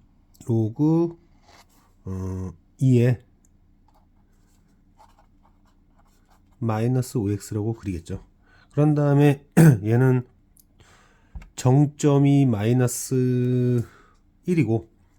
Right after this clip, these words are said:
정점이 마이너스 일이고 점근선이 마이너스 이인 그러한 그래프가 될 거예요. 그러면 먼저 보이는 것이 A와 B죠. 그래서 A와 B를 구해야 되기 때문에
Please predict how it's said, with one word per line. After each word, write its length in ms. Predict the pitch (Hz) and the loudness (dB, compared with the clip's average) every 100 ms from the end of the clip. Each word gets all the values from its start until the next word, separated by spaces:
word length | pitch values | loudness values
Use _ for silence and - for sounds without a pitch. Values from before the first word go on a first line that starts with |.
| _ | _
정점이 500 | - 107 - 113 117 | -6 -4 -4 -4 -2
마이너스 500 | 107 92 98 101 - | -2 -2 -2 -4 -4
일이고 420 | 107 107 135 170 175 - - _ - - | -8 -4 -2 -2 -4 -10 -14 _ -20 -6
점근선이 480 | 117 120 113 113 107 | -2 0 0 0 -2
마이너스 480 | 98 101 107 - | -2 -2 -4 -6
이인 320 | 95 98 82 78 _ _ _ _ | -6 -6 -4 -8 _ _ _ _
그러한 300 | 127 143 135 | -2 0 0
그래프가 340 | 113 101 127 | -2 -4 -6
될 140 | - 87 | -8 -10
거예요. 340 | 87 76 78 _ _ _ _ _ _ _ _ _ _ _ - | -10 -12 -14 _ _ _ _ _ _ _ _ _ _ _ -4
그러면 300 | 156 160 120 | 2 4 4
먼저 300 | 120 143 143 | 2 2 2
보이는 260 | 120 131 | 2 2
것이 260 | 127 - 82 | 0 -2 -6
A와 360 | 98 120 123 | -4 0 -2
B죠. 400 | - - 92 80 - _ _ _ _ _ _ _ _ | -4 -10 -8 -8 -12 _ _ _ _ _ _ _ _
그래서 500 | - 113 104 113 80 - _ _ _ - | -4 -2 0 0 -2 -12 _ _ _ -8
A와 640 | 107 131 143 143 143 139 | -2 0 2 2 2 0
B를 260 | - 123 120 | 0 0 0
구해야 340 | - 113 117 | 0 0 0
되기 280 | 110 101 - | 0 -4 -6
때문에 560 | 104 101 113 135 82 | -6 -4 0 0 -2